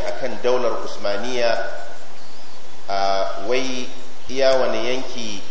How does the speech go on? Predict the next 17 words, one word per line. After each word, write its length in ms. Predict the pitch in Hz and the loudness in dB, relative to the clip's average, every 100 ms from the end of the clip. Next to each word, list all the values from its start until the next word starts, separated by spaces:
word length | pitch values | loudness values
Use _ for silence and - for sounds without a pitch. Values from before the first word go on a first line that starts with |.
| - - | 0 0
ta 60 | 120 | 0
yi 80 | 120 | 0
mulkinta?" 560 | 123 120 113 101 92 - - - - - - - - - - - - - - | 0 0 0 0 0 0 0 0 0 0 0 0 0 0 0 0 0 0 0
Allah 200 | 113 120 | 0 0
ya 40 | - | 0
sa 100 | 117 107 | 0 0
mu 40 | 113 | 0
dace 240 | 107 - 110 | 0 0 0
duniya 240 | 110 104 | 0 0
da 80 | 95 | -2
lahira. 320 | 87 87 82 85 90 | -2 -2 -2 -2 -2
Amin. 160 | 107 104 - - - | -2 -2 -2 -2 0
Daular 240 | 143 175 143 | 2 2 2
Usmaniya, 1040 | 139 - 127 127 147 143 139 139 - - - - - | 0 0 0 0 0 2 2 2 0 0 0 0 0
wato 480 | 110 113 113 113 110 | 0 0 0 0 0
daular 560 | 127 135 131 123 - - - - - | 0 0 2 2 2 0 0 -2 0
da 480 | 104 98 92 92 | 0 0 0 0